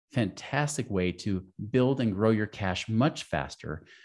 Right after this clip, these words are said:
than you would maybe gambling in a stock market that has high risk with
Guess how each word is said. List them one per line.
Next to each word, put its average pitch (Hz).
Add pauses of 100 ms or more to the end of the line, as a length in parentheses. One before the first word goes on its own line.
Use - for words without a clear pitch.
(140)
than 117
you 113
would 101
maybe 131
gambling 107
in 95
a 95
stock 92
market 87
that 85
has 85
high 113
risk 98
with -